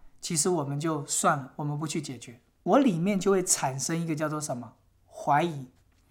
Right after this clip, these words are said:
我里面就会产生一个什么？一个，一，一个痛。所以你看，第十四节，她丈夫生了什么？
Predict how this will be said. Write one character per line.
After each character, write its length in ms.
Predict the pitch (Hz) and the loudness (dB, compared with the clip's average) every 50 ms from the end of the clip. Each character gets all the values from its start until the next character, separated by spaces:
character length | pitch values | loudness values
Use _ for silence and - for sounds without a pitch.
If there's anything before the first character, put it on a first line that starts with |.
| _ _ _ - - - - - - | _ _ _ -20 -20 -20 -20 -12 0
我 140 | 170 190 277 | 6 8 8
里 160 | 320 262 185 | 8 8 6
面 160 | 165 180 202 | 4 2 2
就 120 | 196 196 190 | 2 4 4
会 100 | 190 185 | 4 4
产 260 | - - 165 147 143 | 2 0 0 0 0
生 220 | 135 - 170 165 | -2 -2 -2 -2
一 60 | 170 165 | -2 -4
个 80 | 156 | -4
什 120 | 147 - 131 | -6 -6 -8
么？ 180 | 123 123 127 - - - _ _ _ _ _ _ _ _ _ _ _ _ _ | -10 -10 -14 -18 -20 -20 _ _ _ _ _ _ _ _ _ _ _ _ _
一 100 | - 214 | -4 -4
个， 100 | 226 240 | -2 0
一， 120 | 247 269 294 294 - | 0 0 0 2 2
一 80 | 285 | 2
个 100 | - 262 | 2 2
痛。 460 | - - - 392 349 175 - - - _ _ - | -2 0 2 4 4 2 0 -4 -12 _ _ -6
所 140 | - - 277 | -2 2 2
以 40 | 240 | 2
你 80 | 185 | 4
看， 360 | 160 220 185 - - - - - _ _ _ _ _ _ _ - | 6 4 4 4 0 -6 -16 -20 _ _ _ _ _ _ _ 6
第 120 | 302 302 | 6 8
十 180 | - - 202 196 | 8 6 4 4
四 160 | 196 240 196 | 4 2 2
节， 300 | 156 - 143 127 131 - - _ _ _ _ | 0 -2 -4 -6 -6 -12 -18 _ _ _ _
她 180 | - - 254 262 | 6 8 8 8
丈 420 | 254 - - 370 330 254 226 202 | 8 8 10 10 12 12 10 8
夫 220 | 202 - 226 226 | 4 4 4 4
生 260 | 220 220 - 226 220 214 | 4 8 10 10 10 10
了 100 | 202 170 | 8 6
什 140 | 143 165 | 2 0
么？ 260 | 143 143 143 143 - | 0 0 0 -2 -6